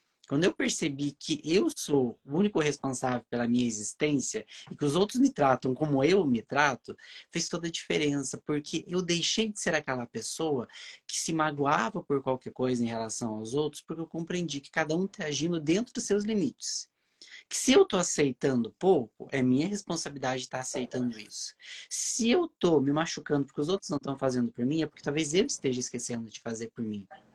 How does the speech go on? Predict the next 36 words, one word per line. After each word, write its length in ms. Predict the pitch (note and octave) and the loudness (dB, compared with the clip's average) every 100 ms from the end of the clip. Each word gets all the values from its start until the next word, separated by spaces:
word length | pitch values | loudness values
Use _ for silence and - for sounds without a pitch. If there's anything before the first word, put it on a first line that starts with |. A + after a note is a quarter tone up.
| - | -10
E 60 | C#3 | 0
foi 160 | E3 | 2
aí 160 | D#3 D#3 | 4 0
que 100 | - | -4
comecei 420 | D#3 D#3 - D3+ - _ | -2 0 0 -2 -4 _
esse 140 | - - | -12 -2
trabalho 400 | D3 D3+ D#3+ D3+ - - | 0 2 2 -2 -14 -20
comigo. 640 | - B3 G#3+ E3 A#2+ A2+ - - - - | 2 6 8 6 2 -4 -6 -12 -20 -4
Comecei 380 | D#3+ D3+ D3+ D#3 | 0 0 2 2
a 80 | D3+ | 2
passar 400 | D3 C#3+ C#3+ C#3+ | 0 0 -4 -4
pros 240 | D3+ C#3 | -4 -2
outros. 440 | B2 - - A3 - - - - | -2 -2 -6 -10 -10 -12 -16 4
Tanto 300 | G#3+ B3+ - | 6 6 4
que 80 | F3+ | -2
eu 40 | |
sempre 280 | F3 G3 G3 | 0 0 -2
comento 460 | C4 F#3+ E3+ E3+ - | -6 -4 -4 -6 -10
que 120 | - | -2
muitos 320 | E3+ A#3 A#3+ | 2 2 0
dos, 300 | F3 E3+ - - | -6 -6 -8 -8
dos 280 | C#3+ - - | -10 -8 -8
textos 560 | - E3+ D#3+ - - - | -4 -4 -6 -12 -12 -12
que 80 | |
eu 60 | B2+ | -12
trago 340 | - C#3 C3+ | -8 -8 -8
aqui 160 | B2 D3 | -10 -8
nas 160 | C#3+ C3 | -6 -6
redes 280 | B2 - | -8 -10
sociais, 520 | - - A#2+ A#2 A2+ - - - - | -10 -8 -2 -2 -2 -8 -16 -10 0
nos 180 | D3+ C#3 | 2 2
livros, 280 | E3 E3+ - | 0 -4 -2
eles 280 | F3+ G#3 G3+ | 0 0 -2
são 240 | G3+ F#3 | -2 -2
retratos 880 | E3+ D#3 - D3 C#3+ D#3 D3+ C3+ | -2 -6 -6 -8 -6 -6 -6 -6
de 100 | B2+ | -4